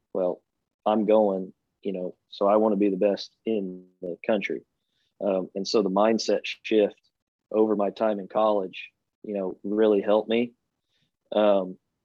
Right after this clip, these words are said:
and I remember sitting down with Coach McGraw,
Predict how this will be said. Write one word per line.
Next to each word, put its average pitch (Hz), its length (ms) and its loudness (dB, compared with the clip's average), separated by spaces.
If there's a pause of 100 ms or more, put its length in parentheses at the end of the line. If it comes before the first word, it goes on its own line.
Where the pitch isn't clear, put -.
(540)
and 101 100 -6
I - 20 -2
remember 107 280 0
sitting - 280 -6
down 104 180 -2
with 98 160 -10
Coach 107 240 -4
McGraw, 101 560 -2